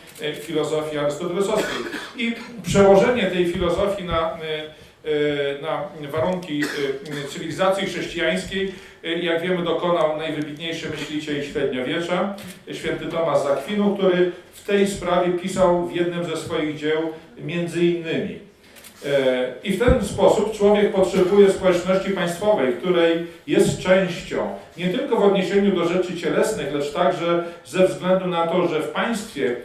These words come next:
są liczne sztuki, których uprawiać nie może pojedynczy dom,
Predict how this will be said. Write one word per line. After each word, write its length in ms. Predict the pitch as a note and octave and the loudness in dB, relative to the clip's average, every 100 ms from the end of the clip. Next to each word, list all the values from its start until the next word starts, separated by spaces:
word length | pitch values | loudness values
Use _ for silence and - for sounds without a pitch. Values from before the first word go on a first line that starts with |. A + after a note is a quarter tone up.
| - - | -14 -18
są 280 | - F#3 G#3 | 0 0 2
liczne 300 | - G#3 F#3+ | -2 -2 -2
sztuki, 440 | - A3 G3+ C3 | 0 -2 -2 -4
których 400 | A#2 E3 E3 D3+ | -4 -2 -2 -2
uprawiać 480 | C#3+ G#3+ G3+ G3 E3 | -4 -2 0 -2 -4
nie 80 | D#3+ | -2
może 400 | F#3 F#3+ E3+ F3 | 0 0 2 0
pojedynczy 560 | F3 F3 F3 G3 - | 0 0 0 -2 0
dom, 320 | G3 F4 D3+ | 0 4 4